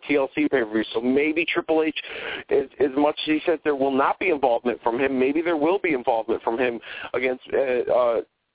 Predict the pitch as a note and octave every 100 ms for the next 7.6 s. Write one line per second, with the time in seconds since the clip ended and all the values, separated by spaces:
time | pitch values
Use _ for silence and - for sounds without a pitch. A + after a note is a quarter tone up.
0 | _ _ C3 C3+ C3 C#3 - C3+ C3 B2+
1 | A#2+ A#2+ G#2 A#2 A#2 A2+ - - _ _
2 | _ _ - - - D3+ C#3 C3+ - C3+
3 | C3 C3+ C3 A#2+ C#3 C3+ - A#2+ B2 A#2
4 | A#2 - C3+ B2+ B2 B2 B2 A#2+ A2+ -
5 | - C#3+ B2+ C#3 C3+ C#3+ C#3 F#2+ F#2+ F#2
6 | B2 A#2 - - - D3+ D3 D#3+ E3+ D3
7 | - F3+ - D3 D3+